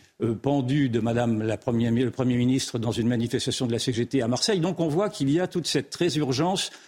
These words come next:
de la terreur de quatre-vingt-treize qui ne, qui ne fait, qui n'effraie pas du tout, euh, cette extrême gauche-là. Et, mais, mais en même temps, cette, cette intolérance gagne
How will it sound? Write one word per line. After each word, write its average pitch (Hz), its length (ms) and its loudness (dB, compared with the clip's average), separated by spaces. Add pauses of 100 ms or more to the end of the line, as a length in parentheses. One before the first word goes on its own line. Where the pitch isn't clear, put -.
(220)
de 117 100 0
la 123 160 0
terreur 170 460 0
de 131 80 0
quatre-vingt-treize 135 680 0
qui 147 220 0
ne, 135 100 4
qui - 340 -4
ne 127 200 2
fait, - 360 0
qui 123 120 0
n'effraie 165 260 0
pas 202 160 -2
du 147 160 0
tout, 226 300 0
euh, 139 160 2 (100)
cette 196 280 0
extrême 156 320 0
gauche-là. 123 380 0 (220)
Et, 143 180 0
mais, 143 240 0
mais 135 320 2
en 123 60 0
même 139 200 2
temps, 208 180 0
cette, - 320 -2
cette - 180 -4
intolérance 143 540 0
gagne 175 320 0